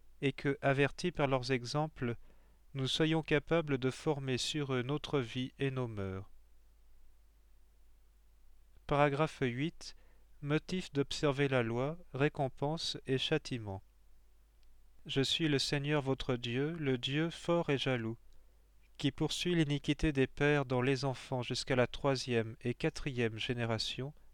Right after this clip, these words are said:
de ceux qui me haïssent, et qui fait miséricorde jusqu'à mille générations à ceux qui m'aiment et qui gardent mes préceptes.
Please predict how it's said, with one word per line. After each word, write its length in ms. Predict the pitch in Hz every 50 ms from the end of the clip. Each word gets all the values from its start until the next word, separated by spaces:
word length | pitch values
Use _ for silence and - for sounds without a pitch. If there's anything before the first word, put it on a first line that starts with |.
| - 127
de 160 | 120 131 127
ceux 260 | 131 - - 165 160
qui 160 | - - 131
me 200 | 117 117 120 - -
haïssent, 560 | 113 110 104 101 101 - - - - - - - - - - - - - - - - - - - - - - - - - - - - - - - - -
et 100 | 139 139
qui 200 | - - - 143
fait 220 | - - - 151 135
miséricorde 880 | 139 160 156 - 165 147 143 135 - - - 156 160 156 135 131 123
jusqu'à 460 | 117 - 143 135 - - - 135 131
mille 300 | 123 127 151 160 170 156
générations 800 | 131 - 139 127 131 131 120 117 113 - - - - 135 139 151 - - - - - - - -
à 100 | 135 127
ceux 220 | - - - 165
qui 220 | 160 - - 147 131
m'aiment 440 | 120 123 131 139 143 147 127 123 - - -
et 100 | 147 160
qui 240 | - - 175 160
gardent 320 | 139 135 131 127 117 120 117
mes 120 | 117 113
préceptes. 800 | - - - 147 143 - - - 113 - - - - - -